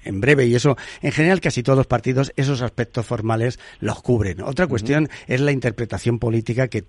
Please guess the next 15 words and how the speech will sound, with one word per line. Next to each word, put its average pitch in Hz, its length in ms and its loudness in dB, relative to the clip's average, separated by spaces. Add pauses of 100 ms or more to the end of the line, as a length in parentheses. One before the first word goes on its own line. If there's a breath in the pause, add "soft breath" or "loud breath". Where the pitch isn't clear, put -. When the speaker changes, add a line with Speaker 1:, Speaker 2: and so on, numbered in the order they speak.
(260)
Speaker 1:
pueda, 123 140 6
Speaker 2:
Se 123 120 0
puede - 20 -2
Speaker 1:
podamos 131 360 6
Speaker 2:
hacer 123 180 8
Speaker 1:
hacer 151 140 8
Speaker 2:
de 101 80 0
Speaker 1:
cada 156 260 10
Speaker 2:
eso. 147 80 10
Speaker 1:
uno 147 320 4 (100)
Speaker 2:
Ujú. 95 180 -8
Speaker 1:
de 127 100 2
ellos 139 280 4
de 135 100 -2
como, 120 400 2